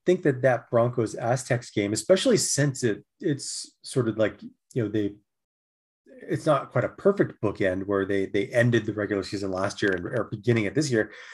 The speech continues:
Although I guess you could say that that is the case for the Aztecs.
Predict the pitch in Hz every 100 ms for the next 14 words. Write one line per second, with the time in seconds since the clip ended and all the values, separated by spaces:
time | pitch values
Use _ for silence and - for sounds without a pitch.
0 | - 156 151 151 151 143 151 147 123 -
1 | 147 110 101 101 - 104 - - 127 123
2 | 120 - 110 104 - 104 95 90 131 -
3 | - 107 - -